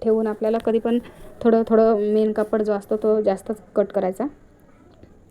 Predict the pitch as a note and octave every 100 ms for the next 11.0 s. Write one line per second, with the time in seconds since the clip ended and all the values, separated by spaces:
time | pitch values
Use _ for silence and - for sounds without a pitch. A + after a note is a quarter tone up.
0 | - - - - - A3 A3+ A3+ A#3 A3+
1 | G#3+ A3+ A3+ G#3 G#3 G#3 G3+ G#3 G3+ G3+
2 | G3 G3+ A#3+ - - - - - - -
3 | - - G#3+ A3 A3 G#3 G#3+ G#3 G#3+ G3
4 | - G3 G3 G3 - G3+ G3 B3+ - -
5 | - - - - - - - - - -
6 | - - - - - - - - A3 G#3+
7 | A#3 A3 A3 A3+ A3 G#3+ G#3+ G#3+ - G#3
8 | G3+ F#3+ F#3+ B3 - - - - - -
9 | - - - - - - - - - -
10 | - A3 G#3 G#3+ G#3+ G#3+ G#3 G#3+ G#3+ G#3